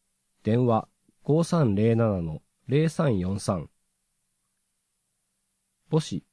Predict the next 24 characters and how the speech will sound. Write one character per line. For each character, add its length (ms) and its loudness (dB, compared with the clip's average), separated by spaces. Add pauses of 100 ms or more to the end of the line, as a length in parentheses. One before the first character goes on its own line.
及 220 2
び 240 -2 (360)
父 400 -6
子 60 -20
福 240 -18
祉 300 -8
資 160 -10
金 240 -2
貸 320 -10
付 260 -2
の 80 2
相 240 -4
談。 320 -2 (1900)
二 140 -2
十 100 0
歳 280 -2
未 120 2
満 240 0
の 220 -6
お 100 -14
子 100 -2
さ 140 -2
ん 140 2
を 140 -4